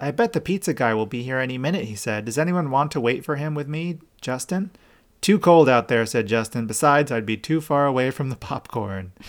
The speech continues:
<laughs> "Nancy," asked Brad. Marcia gave a brittle laugh. "Why should Nancy want to go anywhere with you? I mean, look what happened to her friend. Bess was literally sick of you after only a couple of <laughs> hours." Oh, man.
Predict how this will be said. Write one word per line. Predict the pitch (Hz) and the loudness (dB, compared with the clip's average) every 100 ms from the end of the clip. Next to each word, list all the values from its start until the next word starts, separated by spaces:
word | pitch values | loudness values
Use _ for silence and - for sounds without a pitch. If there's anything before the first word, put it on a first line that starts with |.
| 254 | -12
<laughs> | 240 _ | -12 _
"Nancy," | 139 170 226 226 139 | 2 4 4 2 2
asked | 120 117 - | 2 -2 -2
Brad. | 110 104 101 - | -4 -4 -6 -4
Marcia | 135 143 131 | -2 0 -2
gave | 127 | -2
a | 113 | 0
brittle | 107 120 110 | 0 0 0
laugh. | 113 110 101 _ | 0 -2 -4 _
"Why | 185 220 | 0 2
should | 190 | 0
Nancy | 139 135 139 | 0 -2 -2
want | 123 113 | -2 -2
to | |
go | 110 | -2
anywhere | 113 110 104 | -4 -4 -6
with | 95 | -6
you? | 113 117 101 95 _ _ - | -2 -2 -2 -8 _ _ -6
I | 131 | -2
mean, | 139 135 123 | 0 -2 -2
look | 151 | 0
what | 151 127 | 2 4
happened | 139 139 120 | 2 0 -2
to | 127 | 0
her | 120 | -2
friend. | 110 135 156 101 95 - _ - | -2 -2 -2 -4 -8 -16 _ -2
Bess | 151 147 | 0 2
was | 147 110 | 0 2
literally | 123 143 139 127 | 2 4 4 2
sick | 117 151 151 | 0 0 0
of | 135 104 | -2 -2
you | 107 113 | -2 0
after | 120 117 131 123 | -2 -2 0 2
only | 147 147 | 2 0
a | 131 120 | -2 -2
couple | 139 135 110 | 0 2 4
of | 113 | 4
<laughs> | 131 147 | 6 6
hours." | 135 120 - 190 - 202 208 - 208 - - 349 - 294 - _ _ - - - - - _ | 4 4 2 4 6 6 4 2 0 0 -4 -4 -4 -6 -8 _ _ -20 -20 -20 -20 -20 _
Oh, | - 123 107 | -10 -8 -8
man. | 95 98 101 98 104 | -10 -10 -10 -10 -14